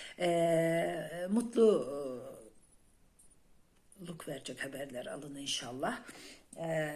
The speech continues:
iyi düşünelim, iyi olsun diyelim. Ee, onun dışında, ha, bir de sekizinci ev mesela biraz daha manipülatif olduğunuzu gösterir. Olabileceğinizi gösterebilir. Bunlar olasılıklar, tabii kesin olacak diye bir şey yok.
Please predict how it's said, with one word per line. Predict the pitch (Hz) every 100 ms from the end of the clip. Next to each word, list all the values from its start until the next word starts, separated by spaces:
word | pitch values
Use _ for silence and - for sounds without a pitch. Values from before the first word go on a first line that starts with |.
| 147 151 185 190
iyi | 220 170
düşünelim, | - 185 202 330
iyi | 220 160
olsun | 160 - 135
diyelim. | 135 139 143 214 370 - - - - - - - 175
Ee, | 165 160 151 151 156 160
onun | 185 196
dışında, | 180 - 180 202
ha, | - 226 208
bir | 165
de | 233 175 - -
sekizinci | - 160 - 160 156
ev | 135
mesela | 135 131 147 139 143
biraz | 135 143
daha | 147
manipülatif | 147 151 147 - 139 - 151
olduğunuzu | 147 139 139 135
gösterir. | - 120 - 123 - - - - - - -
Olabileceğinizi | 135 123 - 123 113 123 - 120 117
gösterebilir. | 123 127 - 107 - 101 - - - - - - - - - - -
Bunlar | 135 147
olasılıklar, | 180 202 - 220 214 170 156
tabii | - -
kesin | - - 151
olacak | 135 170 202 - _
diye | 147 143
bir |
şey | 135 - 302
yok. | 240 151 -